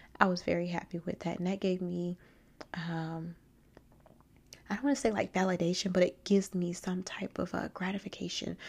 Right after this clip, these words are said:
on what I was doing, that it wasn't in vain. And, and I remember that when I bec-,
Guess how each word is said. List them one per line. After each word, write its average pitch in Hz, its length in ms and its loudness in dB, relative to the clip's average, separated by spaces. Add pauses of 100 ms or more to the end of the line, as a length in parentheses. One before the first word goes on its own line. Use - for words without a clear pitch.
(260)
on 190 180 6
what 180 120 6
I 170 80 0
was 170 180 -4
doing, 165 260 2
that 156 100 4
it 165 100 0
wasn't 175 380 2
in 165 220 -2
vain. 165 360 0
And, 160 180 -4 (380)
and 185 200 6 (100)
I 208 160 4
remember 196 920 4 (520)
that 165 340 -2
when 165 140 -10
I 185 100 -4
bec-, - 220 -6